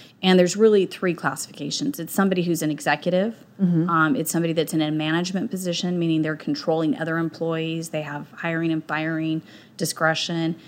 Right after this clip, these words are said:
Speaker 1: They also control certain monetary functions of the company. There's also a third, um, exemption, which would be your,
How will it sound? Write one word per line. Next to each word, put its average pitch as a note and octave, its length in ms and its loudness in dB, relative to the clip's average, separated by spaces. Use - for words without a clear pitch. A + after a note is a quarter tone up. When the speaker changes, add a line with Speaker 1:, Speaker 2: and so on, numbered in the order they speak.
Speaker 1:
They D#3+ 80 0
also D#3+ 260 2
control E3 640 -2
certain - 280 -2
monetary E3 460 0
functions D#3 420 -4
of D#3 60 -8
the D#3 80 -8
company. - 500 -10
There's F3 200 4
also F#3 360 6
a E3+ 180 0
third, A#3+ 580 2
um, D#3+ 300 -2
exemption, E3 480 -2
which E3 180 -4
would D#3+ 140 -4
be D#3+ 160 -2
your, D#3+ 500 -4